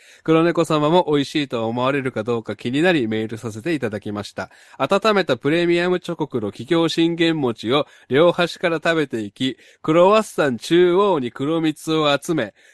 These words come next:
最後に口の中に放り込んでみてください。温められた黒蜜が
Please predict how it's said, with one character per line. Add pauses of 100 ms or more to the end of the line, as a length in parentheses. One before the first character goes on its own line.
最
後
に
口
の
中
に
放
り
込
ん
で
み
て
く
だ
さ
い。 (320)
温
め
ら
れ
た
黒
蜜
が